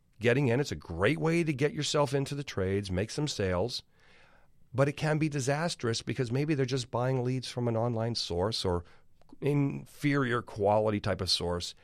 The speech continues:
and they're just seeing, "Hey, why don't you run your car, gasoline, burn it up?" And if it comes to a fruition, they made a thirty percent profit. So I, it, it's a very difficult one to make an identification as to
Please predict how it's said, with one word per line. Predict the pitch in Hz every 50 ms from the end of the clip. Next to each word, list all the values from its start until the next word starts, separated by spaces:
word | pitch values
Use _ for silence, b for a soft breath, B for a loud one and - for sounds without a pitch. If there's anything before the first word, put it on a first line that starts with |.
| b b
and | - 160 175
they're | 202
just | 180 185 185 - -
seeing, | - 156 143 131 123 117 104 b b b b
"Hey, | - 160 151
why | 123 107 135 156
don't | 185 190 190
you | 151 156 143
run | 123 127 127 127 123
your | 120 113 127 135
car, | - - - 110 101 95 95 98 98 - 113
gasoline, | 101 117 113 117 120 - - 107 110 110 113 110 104
burn | 80 76 92 120 143 151
it | 147 120
up?" | 113 117 117 113 B B B B B B B B B _ _ _ _ _ _ _ _
And | 131 135 127
if | 127 123 -
it | 117 -
comes | - 135 135 135 117
to | - 135 127
a | 127 117
fruition, | - 120 117 113 113 113 - - 98 92 92 90 - -
they | - 110 113 107
made | 101 98 92
a | 98
thirty | - - 104 101 98 90
percent | - - 101 - - 92 90 -
profit. | - 90 82 85 85 - 82 - - - _ _ b b b b b b b b b b b b b b b b b _ -
So | - - - 147 135 127 135 - - -
I, | 123 - - 127 139 143
it, | - 139 139 135 131
it's | - - 120 - -
a | 120
very | 104 95 104 123 147 165 185 180
difficult | 143 175 170 - 160 160 156 147
one | 139 139 135 135
to | - 131
make | 123 120 -
an | 127
identification | 117 110 95 113 113 110 - - 104 - - 107 104 101 - - 95 92
as | 92 87 -
to | - 101 98 92 90